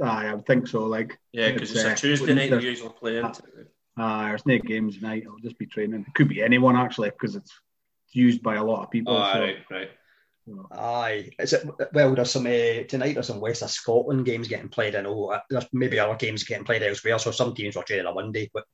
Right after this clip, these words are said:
Speaker 3: unusual, usually a Tuesday, Thursday, so that impacted training, I know. Um, and we're also joined by, uh,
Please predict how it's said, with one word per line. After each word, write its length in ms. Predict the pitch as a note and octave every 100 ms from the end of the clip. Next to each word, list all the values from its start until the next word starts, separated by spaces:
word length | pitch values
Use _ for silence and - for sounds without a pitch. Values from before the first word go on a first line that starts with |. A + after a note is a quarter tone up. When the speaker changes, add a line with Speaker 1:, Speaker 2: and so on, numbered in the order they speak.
| _
Speaker 3:
unusual, 460 | A#2 G#2+ G2+ G#2 G2+
usually 280 | A2+ A#2 G2
a 40 |
Tuesday, 300 | - G2+ G#2+
Thursday, 320 | G#2+ G2+ G#2+
so 300 | G2+ G2 F#2+ - - - _
that 160 | - G#2 G#2
impacted 440 | - G2+ - G2
training, 320 | - G2 A2+
I 80 | A2+
know. 240 | A2 A2 - - - - - -
Um, 580 | C3+ C#3 C#3 C3+ C3+ - _ D#3+
and 240 | C#3+ C#3+
we're 100 | D3
also 320 | F3 F#3 F3
joined 380 | C#3 C#3 C3+ B2
by, 520 | B2+ B2 C3+ C3 C3+
uh, 100 | B2+